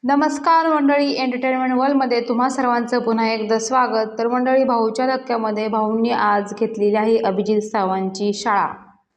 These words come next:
मिळालेल्या माहितीनुसार भाऊच्या धक्क्यामध्ये भाऊंनी अभिजित सावंतची चांगली शाळा घेतलेली आहे असं समजलं आहे.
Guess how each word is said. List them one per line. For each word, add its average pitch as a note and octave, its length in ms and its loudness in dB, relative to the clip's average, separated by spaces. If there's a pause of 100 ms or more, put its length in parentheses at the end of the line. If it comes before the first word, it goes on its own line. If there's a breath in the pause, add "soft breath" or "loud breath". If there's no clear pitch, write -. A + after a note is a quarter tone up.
(600 soft breath)
मिळालेल्या C4 560 2
माहितीनुसार B3+ 640 2
भाऊच्या A#3 440 2
धक्क्यामध्ये A3+ 600 2
भाऊंनी A3+ 460 2
अभिजित A#3 400 2
सावंतची A3 540 0
चांगली G#3+ 380 -2
शाळा G#3+ 340 0
घेतलेली G3+ 460 -6
आहे A3+ 200 0
असं G#3+ 500 -2
समजलं G3+ 540 -2
आहे. F#3 260 -4